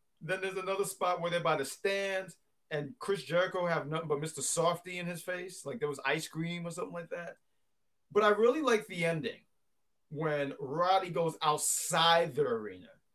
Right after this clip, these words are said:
'Cause the stipulation was for this match was, uh, Chris Jericho's group was banned and Adam Cole was not, um, was banned from the, uh, building as well. So when Roddy goes outside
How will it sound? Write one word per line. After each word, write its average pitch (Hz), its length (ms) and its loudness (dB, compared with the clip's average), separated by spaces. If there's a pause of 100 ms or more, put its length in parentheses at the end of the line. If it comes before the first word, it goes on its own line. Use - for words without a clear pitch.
(260)
'Cause 180 120 -4
the 156 80 -6
stipulation 220 800 -2
was 160 540 0
for 139 120 0
this 131 220 -6
match 165 400 -2
was, 113 400 -4 (580)
uh, 113 220 -2
Chris 165 220 -8
Jericho's 165 500 0
group 156 280 -12
was 156 100 -8
banned 156 400 -4
and 123 100 -6
Adam 147 220 -6
Cole 151 260 -2
was 139 100 -4
not, 127 280 -2 (120)
um, 110 260 -10 (420)
was 135 120 -6
banned 139 300 -4
from 135 140 -8
the, 127 180 -8
uh, 113 160 -2
building 123 340 -4
as 107 140 -4
well. 147 360 -6 (680)
So 170 220 -2
when 156 120 -2
Roddy 196 280 2
goes 180 240 0
outside 135 1400 2